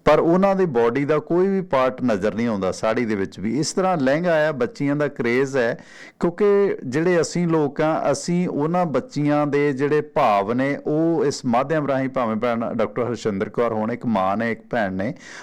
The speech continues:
ਉਹ ਉਹਨਾਂ ਬੱਚਿਆਂ ਨੂੰ ਰਿਪ੍ਰੈਜ਼ੈਂਟ ਕਰਦੇ ਨੇ। ਉਹ ਉਹਨਾਂ ਬੱਚੀਆਂ ਦੇ ਮਨ ਦੀ ਵੇਦਨਾ ਇਸ ਮੰਚ ਤੋਂ ਜਾਂ ਕਿਸੇ ਵੀ ਮੰਚ ਤੋਂ ਪ੍ਰਗਟ ਕਰਦੇ ਨੇ, ਕਿਉਂਕਿ ਉਹਨਾਂ ਬੱਚੀਆਂ ਨੇ ਆਪ ਤਾਂ ਆ ਕੇ ਬੋਲਣਾ ਨਹੀਂ,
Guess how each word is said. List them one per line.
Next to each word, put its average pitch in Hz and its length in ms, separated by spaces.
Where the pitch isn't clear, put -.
ਉਹ 196 80
ਉਹਨਾਂ 220 300
ਬੱਚਿਆਂ 190 360
ਨੂੰ 196 160
ਰਿਪ੍ਰੈਜ਼ੈਂਟ 156 540
ਕਰਦੇ 87 340
ਨੇ। 90 220
ਉਹ 175 60
ਉਹਨਾਂ 214 340
ਬੱਚੀਆਂ 180 480
ਦੇ 196 100
ਮਨ 131 360
ਦੀ 175 160
ਵੇਦਨਾ 147 720
ਇਸ 143 280
ਮੰਚ 113 420
ਤੋਂ 147 160
ਜਾਂ 147 140
ਕਿਸੇ 214 280
ਵੀ 208 120
ਮੰਚ 120 320
ਤੋਂ 143 140
ਪ੍ਰਗਟ 110 360
ਕਰਦੇ 98 300
ਨੇ, 107 80
ਕਿਉਂਕਿ 139 240
ਉਹਨਾਂ 170 160
ਬੱਚੀਆਂ 156 340
ਨੇ 160 80
ਆਪ 156 220
ਤਾਂ 165 80
ਆ 165 40
ਕੇ 165 120
ਬੋਲਣਾ 147 360
ਨਹੀਂ, 151 140